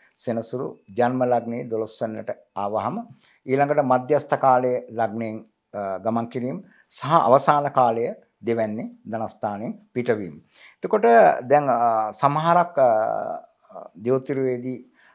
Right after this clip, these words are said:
අ, මහත්තුරුන්ගේ අදහස් උදහස් අනුව අ, සෑම කෙනෙක්ම දන්නවා මේ සෙනසුරු මුලදී යමක් දුන්නොත් යනකොට ඒක අරගෙන යනවා කියලා කතාව. ඒ පුද්ගල කේන්ද්‍ර වලට බලපාන කාරණය. මේක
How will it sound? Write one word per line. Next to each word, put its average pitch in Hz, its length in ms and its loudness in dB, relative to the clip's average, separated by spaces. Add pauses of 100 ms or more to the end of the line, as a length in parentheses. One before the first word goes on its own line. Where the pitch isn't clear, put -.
(120)
අ, 107 100 -2
මහත්තුරුන්ගේ 120 600 0
අදහස් 113 440 0
උදහස් 110 340 -4
අනුව 113 340 -4 (580)
අ, 104 320 -2
සෑම 143 380 4
කෙනෙක්ම 156 380 -2
දන්නවා 127 600 2
මේ 113 300 -8
සෙනසුරු 131 560 -2 (600)
මුලදී 139 500 6
යමක් 135 260 4 (140)
දුන්නොත් 135 400 2 (580)
යනකොට 170 380 6
ඒක 175 220 4
අරගෙන 143 380 2
යනවා 87 320 -10
කියලා 80 200 -16
කතාව. 78 340 -16 (360)
ඒ 180 80 2
පුද්ගල 165 440 2
කේන්ද්‍ර 139 380 -4
වලට 120 260 -2 (360)
බලපාන 113 480 0
කාරණය. 87 420 -8 (360)
මේක 135 360 0